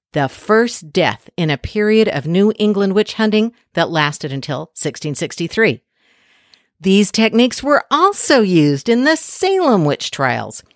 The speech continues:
which saw the imprisonment of a hundred and fifty people and execution of nineteen for witchcraft. These trials lasted until sixteen ninety-three,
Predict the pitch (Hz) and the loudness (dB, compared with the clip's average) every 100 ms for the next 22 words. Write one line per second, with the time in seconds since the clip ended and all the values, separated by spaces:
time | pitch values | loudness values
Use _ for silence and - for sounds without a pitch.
0 | _ _ - 208 - 226 202 185 175 - | _ _ -2 0 2 2 2 0 -2 -4
1 | 254 254 254 269 - 147 135 - 240 233 | -2 2 0 0 -4 -8 -8 -6 -2 0
2 | 214 190 185 - 156 - 233 226 226 240 | 0 -2 -4 -4 -8 -6 -6 -4 -6 -6
3 | _ _ _ _ 165 151 _ 202 214 - | _ _ _ _ -6 -6 _ -4 -2 0
4 | 208 - 220 - 214 175 165 180 208 - | 0 2 0 2 2 2 2 2 2 -2
5 | _ - 202 151 123 117 - 151 135 156 | _ 0 2 2 -2 -8 -8 -6 -4 -4
6 | - 135 113 - _ _ _ _ _ _ | -4 -6 -8 -10 _ _ _ _ _ _
7 | _ _ - 226 247 240 233 214 214 185 | _ _ 0 2 2 0 2 2 2 0
8 | 185 196 - 175 143 - 139 - - 240 | -2 -2 -4 -4 -4 -6 -10 -8 -2 -2
9 | 240 - - 220 208 196 175 175 170 - | -2 -10 -2 2 2 2 0 -2 -6 -6
10 | 139 113 | -4 -4